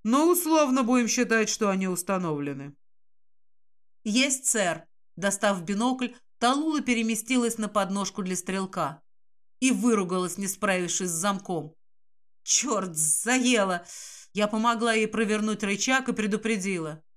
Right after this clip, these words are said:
«На карте объект не значится». «А кто-то всё-таки научился работать в команде».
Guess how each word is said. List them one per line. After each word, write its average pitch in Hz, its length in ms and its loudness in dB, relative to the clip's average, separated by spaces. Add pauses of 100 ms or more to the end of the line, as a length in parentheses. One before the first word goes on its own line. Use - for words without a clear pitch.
(100)
«На 220 160 0
карте 262 460 0
объект 262 380 0
не 285 120 -2
значится». 214 720 -4 (920)
«А 240 240 4
кто-то 330 400 2
всё-таки 277 540 2
научился 269 680 2
работать 226 480 2
в - 80 -14
команде». 165 800 0